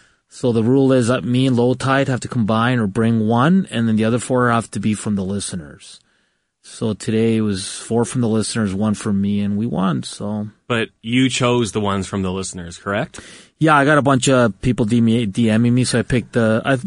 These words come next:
Speaker 1: I picked the ones that I thought would do the best today,
Speaker 2: Yeah.
Speaker 1: and then, yeah, it's something we're gonna see if this works going forward.
Speaker 2: What was the best one?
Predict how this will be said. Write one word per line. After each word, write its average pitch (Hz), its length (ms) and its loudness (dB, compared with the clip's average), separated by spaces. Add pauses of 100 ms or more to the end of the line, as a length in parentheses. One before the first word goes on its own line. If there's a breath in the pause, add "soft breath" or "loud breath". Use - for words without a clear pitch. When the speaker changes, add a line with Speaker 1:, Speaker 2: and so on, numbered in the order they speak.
Speaker 1:
I 170 40 4
picked 202 200 2
the 208 80 4
ones 170 220 4
that 135 260 2
I 139 140 4
thought 135 240 2
would 120 180 0
do 127 140 2
the 113 100 0
best 120 400 0
today, 135 360 2
Speaker 2:
Yeah. 160 100 2
Speaker 1:
and 120 160 2
then, 113 200 2
yeah, 143 240 2
it's 110 120 -4
something 127 400 -2
we're 120 80 -2
gonna 120 260 -2
see 123 240 -4
if - 180 -12
this - 240 -8
works 123 300 -4
going 131 260 -2
forward. 185 500 -4
Speaker 2:
What 120 120 0
was 127 180 2
the 113 220 0
best 110 260 -4
one? 98 240 -4